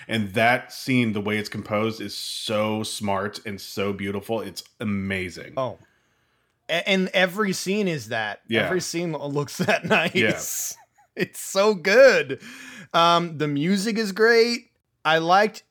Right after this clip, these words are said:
Speaker 2: basically every single thing about this. I thought the plot was smart. I thought the pacing was good.
Speaker 1: Okay, that was about, I was about to say, the best thing about this film is the pacing.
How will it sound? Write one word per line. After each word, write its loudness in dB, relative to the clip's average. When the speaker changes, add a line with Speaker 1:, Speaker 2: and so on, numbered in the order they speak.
Speaker 2:
basically 2
every 0
single -2
thing -4
about -2
this. -6
I -6
thought -10
the -10
plot 0
was -4
smart. 0
I 0
thought -2
the -8
pacing -6
was -2
good. 0
Speaker 1:
Okay, 2
that 4
was 0
about, 0
I 0
was -2
about 0
to -10
say, -2
the -8
best 0
thing 0
about 0
this -8
film -4
is -8
the -16
pacing. -10